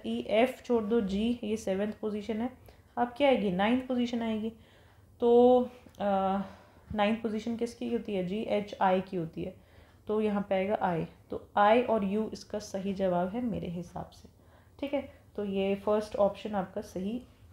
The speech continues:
ऑप्शन है। नेक्स्ट type of series आती है three letter series। अब तीन लेटर आ जाएंगे। फर्स्ट हमने किया वन लेटर सीरीज, फिर किया सेकंड,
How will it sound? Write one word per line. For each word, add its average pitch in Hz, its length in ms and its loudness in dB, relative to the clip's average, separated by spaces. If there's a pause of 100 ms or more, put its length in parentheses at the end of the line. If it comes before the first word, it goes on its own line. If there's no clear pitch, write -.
ऑप्शन - 340 -6
है। 262 360 -6 (680)
नेक्स्ट 285 380 2
type 269 160 4
of 277 120 2
series 247 300 0
आती 226 260 4
है 262 180 -2 (320)
three 269 220 4
letter 196 340 0
series। 233 340 -6
अब 202 300 -4
तीन 254 200 0
लेटर 196 280 4
आ 165 60 4
जाएंगे। 160 360 -4
फर्स्ट 214 540 -6
हमने 208 260 0
किया 208 260 -2 (120)
वन 175 220 2
लेटर 202 280 2
सीरीज, 240 320 -4
फिर 202 260 -6
किया 185 260 -4
सेकंड, 202 460 -4